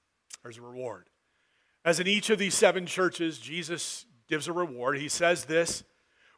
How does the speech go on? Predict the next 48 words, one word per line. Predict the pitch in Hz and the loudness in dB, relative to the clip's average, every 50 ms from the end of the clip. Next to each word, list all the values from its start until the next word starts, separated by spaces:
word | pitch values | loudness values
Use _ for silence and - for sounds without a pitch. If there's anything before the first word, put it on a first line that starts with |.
| _ 170 | _ 6
whether | 175 175 180 175 | 8 8 8 4
it's | 175 - - | 4 2 0
before | - 165 - - 185 185 | -6 -8 0 2 2 4
the | 170 185 | 4 2
reward | 180 180 180 170 165 175 190 185 | 2 2 2 4 4 4 4 4
or | 175 156 | 4 4
after, | 143 139 135 139 | 4 4 2 -2
he | 147 | -8
says, | - - 151 143 - | -6 -4 -4 -4 -4
"He | - 165 175 | -6 -8 -6
who | 165 165 185 | -2 2 4
has | 165 160 180 175 147 | 6 6 6 4 2
ears, | 151 143 147 147 131 120 | -2 -4 -4 -4 -2 2
they | 147 156 170 170 | 4 4 4 4
who, | 170 180 175 151 123 139 | 2 0 -2 -2 -6 -10
if | 160 143 139 | -10 -10 -8
you | 131 147 | -6 2
have | 151 160 185 180 | 4 4 4 6
ears, | 185 170 165 156 160 156 - - 143 - _ _ _ _ _ _ _ _ | 4 2 2 2 0 -2 -4 -10 -14 -20 _ _ _ _ _ _ _ _
hear | - - - 233 226 208 170 143 | -14 -6 0 4 6 6 6 6
what | 131 143 | 2 -4
the | - 135 | -8 -10
Spirit | - - - 160 151 143 139 135 | -12 -12 -10 -10 -12 -10 -12 -14
is | - | -16
saying." | - - 139 123 113 110 _ _ _ _ _ _ _ _ _ | -16 -16 -18 -20 -20 -20 _ _ _ _ _ _ _ _ _
And | 180 - | -6 2
so | - 214 190 - | 4 4 4 6
I | - 190 202 | 6 6 8
would | 208 214 202 | 8 4 2
just | 151 208 180 - | 2 2 2 4
say | - 202 190 | 6 6 6
that | 185 180 170 170 | 8 6 6 4
this | - 170 - - | 2 -6 -8 -4
morning. | 185 180 160 143 123 - - - - - - _ _ _ _ _ _ _ _ _ _ | -2 -2 -2 -2 -6 -10 -18 -20 -20 -20 -20 _ _ _ _ _ _ _ _ _ _
Open | 175 180 180 208 226 226 | 0 0 2 4 6 6
our | 220 214 196 | 8 8 8
ears | 180 180 180 180 180 180 - | 8 8 8 8 6 2 -2
to | - 165 | -8 -4
what | 156 180 170 139 | -2 -2 -2 2
God | 127 165 165 165 175 180 | 4 4 6 6 4 4
is | 156 - | 0 -2
saying | - 180 180 175 147 | -4 -4 -6 -6 -8
to | 135 135 | -14 -16
church | - - 180 160 - | -10 -8 -8 -8 -10
at | 147 123 | -12 -14
Philadelphia, | - 170 165 151 147 156 160 156 - - 139 123 120 - _ _ _ _ _ _ _ _ _ | -12 -6 -4 -2 2 2 2 2 0 -4 -10 -12 -14 -16 _ _ _ _ _ _ _ _ _
but | 175 180 | 2 4
also | 208 226 226 208 - 214 202 185 175 - | 6 6 6 4 4 4 6 4 4 2